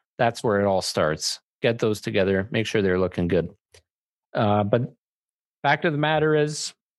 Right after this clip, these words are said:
rental market is hot, lots of multiple offers. Um, it's not gonna stop. It's not gonna slow down.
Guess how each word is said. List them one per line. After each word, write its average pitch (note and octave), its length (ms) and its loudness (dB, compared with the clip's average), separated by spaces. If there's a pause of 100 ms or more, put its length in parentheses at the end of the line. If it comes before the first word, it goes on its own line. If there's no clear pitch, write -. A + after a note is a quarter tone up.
(260)
rental B2+ 220 0
market C3 340 2
is A2 140 -4
hot, C#3 340 0 (400)
lots B2+ 240 0
of C3+ 60 0
multiple B2 420 0
offers. A#2 640 0 (1400)
Um, G2 840 0 (760)
it's - 140 -8
not A2+ 220 0
gonna A#2+ 120 2
stop. G#2 460 0
It's - 160 -14
not G2 160 0
gonna G#2 160 0
slow G#2+ 260 0
down. F#2 460 0